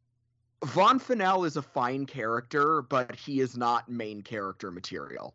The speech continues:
He's not. Hitomi is the main character of that story. Trying to cut it as if she's not is absolutely ludicrous, and trying to pretend this show that is built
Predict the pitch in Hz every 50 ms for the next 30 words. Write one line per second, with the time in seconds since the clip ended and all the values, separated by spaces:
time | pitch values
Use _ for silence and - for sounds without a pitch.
0 | _ _ - 131 131 101 104 107 69 - - - - _ _ _ _ _ _ _
1 | _ - 107 - - - 127 139 151 139 - 160 143 151 165 160 156 151 139 143
2 | 151 147 139 139 135 127 - 139 123 120 117 120 123 120 110 110 104 104 - -
3 | - 127 120 113 110 110 107 107 98 - - - 175 - - - - 165 147 147
4 | 156 156 151 - - - 143 143 143 131 131 123 113 127 113 - - - 143 123
5 | 107 101 113 110 107 107 101 98 - - 110 101 101 101 104 - - - _ -
6 | - - - _ - 131 127 143 139 131 - 160 143 135 123 - - 117 110 92
7 | 98 101 107 120 123 - - 143 143 139 135 - - - - 185 - - 139 139
8 | 135 127 - - 143 131 135 151 156 156 143 143 139 135 - 135 131 135 131 123
9 | 127 131 120 - - - 160 156 139 127 113 110 104 - - - - - - 131
10 | 127 139 135 135 135 - 135 139 139 131 113 120 95 - _ _ - 165 175 147
11 | 117 98 - - - - -